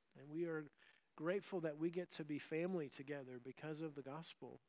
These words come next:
And that, that this, these family relationships aren't just for this life, but the life to come. And that you have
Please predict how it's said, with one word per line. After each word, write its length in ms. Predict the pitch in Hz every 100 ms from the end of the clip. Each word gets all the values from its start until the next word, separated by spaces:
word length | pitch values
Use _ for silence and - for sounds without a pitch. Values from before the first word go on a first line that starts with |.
| _ _ _ _ _ _ _ -
And 120 | 156
that, 160 | 170 -
that 320 | 165 - 196
this, 260 | 233 - - -
these 140 | 190 -
family 320 | 220 220 226
relationships 800 | 185 175 202 226 180 160 131 156
aren't 300 | 170 - 135
just 260 | 185 - -
for 260 | - 147 143 - -
this 220 | 151 247 214
life, 260 | 175 247 -
but 120 | 214
the 80 | 160
life 320 | 143 277 320
to 80 | 294
come. 380 | - 311 359 - _ _ - _ _ - - _ 147
And 120 | 151
that 120 | 151
you 180 | 151 185
have 180 | 165